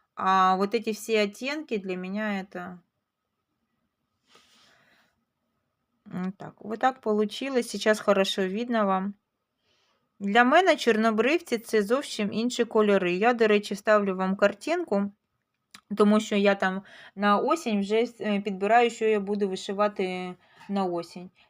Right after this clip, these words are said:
І в мене там є дівчинка бісером, вона така, а, рожево-червоні кольори. І є у мене ті бархатці.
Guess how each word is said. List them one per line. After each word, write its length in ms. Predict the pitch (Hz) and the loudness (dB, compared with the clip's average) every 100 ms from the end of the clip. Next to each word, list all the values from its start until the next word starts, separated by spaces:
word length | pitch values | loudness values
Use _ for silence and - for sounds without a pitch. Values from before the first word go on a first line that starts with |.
| - | -12
І 140 | 294 | -8
в 60 | 269 | 0
мене 280 | 254 233 208 | 2 2 2
там 220 | 202 190 | 0 -2
є 200 | 185 180 | -4 -4
дівчинка 520 | 233 339 311 269 254 | -2 -4 -4 -4 -4
бісером, 500 | 226 233 233 214 208 | -4 -8 -4 -2 -2
вона 240 | 208 202 | -2 -4
така, 420 | 202 196 196 185 185 - - _ - | -4 -6 -4 -4 -6 -14 -20 _ -14
а, 720 | 185 180 180 180 139 101 160 | -8 -6 -4 -2 -2 -4 -2
рожево-червоні 1040 | 196 208 202 196 190 - 196 185 190 185 | 2 2 2 2 0 -4 -6 -4 -4 -6
кольори. 640 | 180 185 180 180 175 180 - | -6 -6 -4 -4 -4 -8 -10
І 160 | - 311 370 339 247 214 | -2 4 6 6 2 2
є 200 | 202 233 277 | 0 -2 -4
у 40 | 240 | -6
мене 440 | 214 202 214 208 | -4 0 0 0
ті 220 | 196 214 | -2 -6
бархатці. 640 | 190 175 165 - - - 202 | -2 0 0 -4 -16 -16 -20